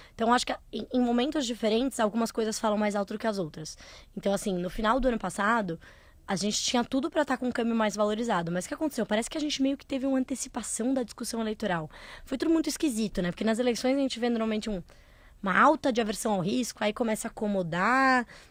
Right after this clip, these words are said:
daí vai acomodando e se adapta a quem quer que seja que ganhe a eleição, né? Parece que a gente antecipou isso, já teve aversão ao risco, já teve a virada, aí já voltou, já se acostumou, sendo que não tem ninguém, né? Nem foi eleição, é em outubro. Então, assim, é, e é uma coisa que,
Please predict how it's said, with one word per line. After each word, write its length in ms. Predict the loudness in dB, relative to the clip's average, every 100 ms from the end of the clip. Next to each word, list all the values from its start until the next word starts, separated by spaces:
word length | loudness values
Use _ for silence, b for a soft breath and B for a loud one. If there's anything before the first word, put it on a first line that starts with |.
| _
daí 160 | -2 2
vai 120 | 2
acomodando 600 | 2 4 4 4 2 2
e 40 |
se 120 | 2 2
adapta 600 | 8 8 6 2 4 4 2
a 100 | -4
quem 260 | -4 -6 -8 -14 -4
quer 200 | -4 -2
que 100 | 0
seja 240 | 0 0
que 100 | 0
ganhe 220 | 2 4
a 80 | 4
eleição, 500 | 2 0 -2 -6 -8 B B B -14
né? 160 | -12 -12 b b b b 0
Parece 220 | 4 4
que 80 | 4
a 20 |
gente 180 | 2 2
antecipou 600 | 2 2 0 4 8 10
isso, 320 | 8 2 0
já 140 | 0 4
teve 280 | 6 6
aversão 360 | 4 2 0 0
ao 60 | 0
risco, 320 | -2 -4 -4
já 140 | -4
teve 300 | 0 0 2
a 20 |
virada, 440 | 2 2 4 4 4
aí 120 | 4
já 160 | 6 6
voltou, 460 | 6 4 4 6
já 160 | 6 4
se 100 | 2
acostumou, 580 | -6 -2 4 8 8 8
sendo 220 | 6 4
que 80 | 4
não 100 | 4
tem 120 | 4
ninguém, 340 | 10 12 12
né? 100 | 8
Nem 140 | 4 2
foi 220 | 4 4
eleição, 440 | 4 4 4 4
é 40 | 6
em 100 | 4
outubro. 500 | 4 0 -2 -2 -8 B B -2
Então, 140 | 2
assim, 260 | 4 4 0 B B -8
é, 340 | -2 0 2 0
e 140 | 2
é 60 | 2
uma 160 | 2 2
coisa 200 | 0 -2
que, 160 | -6